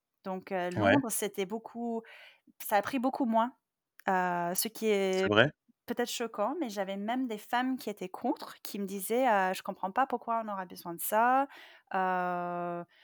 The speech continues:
Speaker 1: je sais pas, le logo à l'époque, c'était pas un logo que moi j'avais choisi parce qu'on faisait partie d'un réseau, le logo était rose et il y avait plein de femmes qui étaient contre la couleur. Je me disais : « Mais en fait, finalement, <laughs> je suis là pour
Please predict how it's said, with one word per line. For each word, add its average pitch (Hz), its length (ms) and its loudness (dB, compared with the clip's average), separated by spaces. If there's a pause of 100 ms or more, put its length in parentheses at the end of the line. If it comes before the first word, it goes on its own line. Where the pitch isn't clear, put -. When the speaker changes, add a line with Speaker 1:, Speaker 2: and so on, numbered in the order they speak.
(100)
Speaker 1:
je - 120 -12
sais 202 100 -4
pas, 208 120 6
le 196 80 2
logo 196 300 0
à 196 80 2
l'époque, 202 380 2
c'était 185 320 -10
pas 214 140 4
un 196 80 0
logo 190 260 -6
que 196 120 -12
moi 185 160 -6
j'avais 175 260 -6
choisi 175 380 -8
parce 185 160 -8
qu'on 175 120 -16
faisait 170 240 -12
partie 180 280 -14
d'un 170 160 -6
réseau, 175 340 -8
le 175 100 -6
logo 165 220 -8
était 170 220 -12
rose 202 440 -4
et 170 40 -10
il 156 60 -8
y 160 40 -4
avait 160 120 -6
plein 196 160 -6
de 185 80 -8
femmes 190 220 -4
qui - 120 -14
étaient 160 140 -14
contre - 360 -12
la 165 100 -6
couleur. 208 560 0
Je 190 120 -6
me 180 60 -4
disais : « 196 160 -2
Mais 180 100 2
en - 100 2
fait, 240 200 2
finalement, 202 400 8
<laughs> - 160 2
je - 120 -4
suis - 200 -2
là 196 140 2
pour - 180 -2